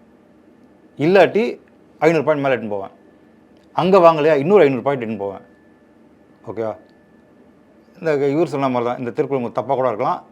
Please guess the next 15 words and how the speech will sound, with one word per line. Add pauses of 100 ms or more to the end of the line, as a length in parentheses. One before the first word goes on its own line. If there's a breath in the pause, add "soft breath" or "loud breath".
(100)
"ஆக்கலும்
ஈட்டலும்
ஈட்ட
வகுத்தலும்
வல்லதரசு" (840)
அப்படின்னு
சொல்லி
சொல்லுவாங்க. (400 soft breath)
Government
can
do, (480)
undo (140)
things. (920)
இந்த
கவர்மெண்ட்டை